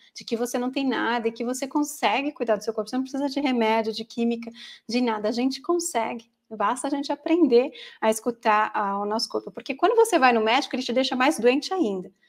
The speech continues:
Ele começa a criar outras doenças, porque nem ele sabe o que você tem, nem o médico <laughs> sabe,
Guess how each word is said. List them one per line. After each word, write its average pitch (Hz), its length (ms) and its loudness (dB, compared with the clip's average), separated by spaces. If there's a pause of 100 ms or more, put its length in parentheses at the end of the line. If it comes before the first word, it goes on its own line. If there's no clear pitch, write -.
(260)
Ele 220 160 8
começa 262 440 6
a 269 160 6
criar 262 320 4
outras 330 300 0
doenças, 330 200 2
porque 320 180 -6
nem 277 280 0
ele 330 120 4
sabe 254 280 2
o 269 40 -4
que 269 80 -8
você 254 240 -4
tem, 196 280 -6
nem 269 180 -2
o 427 60 2
médico 330 340 4
<laughs> - 0 -
sabe, - 600 0